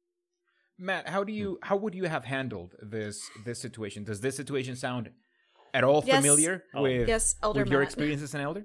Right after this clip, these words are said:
Speaker 2: Oh man, thankfully I never had anything that was, uh,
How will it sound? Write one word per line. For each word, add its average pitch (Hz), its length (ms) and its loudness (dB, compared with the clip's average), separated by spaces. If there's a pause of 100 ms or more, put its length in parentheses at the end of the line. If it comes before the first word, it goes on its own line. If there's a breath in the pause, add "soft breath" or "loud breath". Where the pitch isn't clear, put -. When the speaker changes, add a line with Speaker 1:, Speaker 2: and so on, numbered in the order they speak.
Speaker 2:
Oh 98 160 -10
man, 92 200 -8
thankfully 123 560 -2
I 101 120 -4
never 110 220 0
had 98 200 -2
anything 90 420 -6
that 80 200 -6
was, 76 500 -10 (100)
uh, 76 300 -6